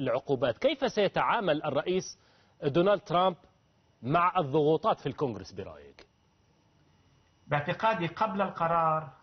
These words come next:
Speaker 2: الآتي من الرياض كان الوضع صعب، لأنه يضعون ضغطا عليه والجميع آت على انتخابات نصفية،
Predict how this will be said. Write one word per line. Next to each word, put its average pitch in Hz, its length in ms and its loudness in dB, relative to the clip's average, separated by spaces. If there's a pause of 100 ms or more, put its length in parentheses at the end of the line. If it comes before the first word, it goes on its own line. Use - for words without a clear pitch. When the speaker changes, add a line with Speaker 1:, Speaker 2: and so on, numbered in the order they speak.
(140)
Speaker 2:
الآتي 160 320 -8
من 147 140 -4
الرياض 139 440 -2
كان 180 240 -4
الوضع 156 320 0
صعب، 120 460 -2 (340)
لأنه 135 340 -6
يضعون 147 440 0
ضغطا 147 300 -4
عليه 135 460 -6 (640)
والجميع 147 640 -2
آت 156 120 -2
على 127 320 0
انتخابات 131 500 -4
نصفية، 104 460 -10